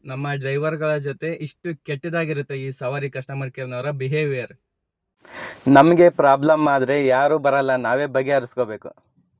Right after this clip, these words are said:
ಆ ಕಸ್ಟಮರ್ ಕೇರ್ನವರು ನನ್ ಜೊತೆ ಮಾತಾಡಿದ್ ನೋಡಿ ನನಗೆ ಅವರ ಹೆಸರು ಕೇಳೋದಕ್ಕೂ ಇಷ್ಟ ಆಗ್ಲಿಲ್ಲ. ಆ ರೀತಿ ಕೆಟ್ಟದಾಗಿ ಬಿಹೇವ್ ಮಾಡ್ತಾರೆ.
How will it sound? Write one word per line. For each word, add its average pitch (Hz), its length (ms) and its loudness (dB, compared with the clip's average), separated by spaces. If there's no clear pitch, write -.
ಆ 123 140 10
ಕಸ್ಟಮರ್ 180 500 4
ಕೇರ್ನವರು 165 440 4
ನನ್ 147 240 2
ಜೊತೆ 151 200 0
ಮಾತಾಡಿದ್ 143 500 0
ನೋಡಿ 139 400 -2
ನನಗೆ 120 320 0
ಅವರ 120 200 4
ಹೆಸರು 123 440 0
ಕೇಳೋದಕ್ಕೂ 156 560 2
ಇಷ್ಟ 147 220 -2
ಆಗ್ಲಿಲ್ಲ. 117 380 -2
ಆ 139 200 0
ರೀತಿ 147 280 -4
ಕೆಟ್ಟದಾಗಿ 160 520 0
ಬಿಹೇವ್ 139 260 0
ಮಾಡ್ತಾರೆ. 113 380 -4